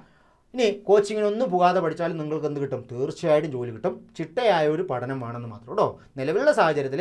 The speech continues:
എവിടെയെങ്കിലും കോച്ചിങ് സെൻറ്റർ ചേർന്ന് പഠിച്ച് ഒരു ഗൈഡൻസോട് കൂടി പഠിക്കുന്നതാണ് നിങ്ങൾക്ക് എന്ത് ചെയ്യാൻ, വിജയിക്കാൻ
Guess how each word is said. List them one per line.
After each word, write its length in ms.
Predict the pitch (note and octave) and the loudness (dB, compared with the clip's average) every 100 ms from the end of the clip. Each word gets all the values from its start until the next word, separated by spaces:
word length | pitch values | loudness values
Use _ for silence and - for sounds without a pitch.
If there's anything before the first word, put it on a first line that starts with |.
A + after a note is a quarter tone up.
| A3 | -2
എവിടെയെങ്കിലും 300 | C3 C3 F3+ C3 | -2 -4 -6 -8
കോച്ചിങ് 240 | B2+ D#3+ | -10 -10
സെൻറ്റർ 220 | D3 C3 D#3 | -10 -10 -8
ചേർന്ന് 280 | B2 C3+ E3+ C#3 | -6 -6 -6 -8
പഠിച്ച് 200 | - G3+ | -4 -2
ഒരു 100 | C#3 B2+ | -2 -2
ഗൈഡൻസോട് 500 | B2+ F3+ A#3+ A#3 F#3+ | -2 -2 0 2 2
കൂടി 120 | D#3+ B2+ | 0 -4
പഠിക്കുന്നതാണ് 460 | A#2+ D#3 B2+ A#2 E3+ | -8 -8 -6 -6 -6
നിങ്ങൾക്ക് 260 | B2 B2+ C3+ | -8 -8 -8
എന്ത് 120 | C#3 | -4
ചെയ്യാൻ, 200 | C#3 B2 - - - | -4 -4 -10 -20 -16
വിജയിക്കാൻ 440 | A2+ C#3 C3 D#3 | -2 -2 0 -4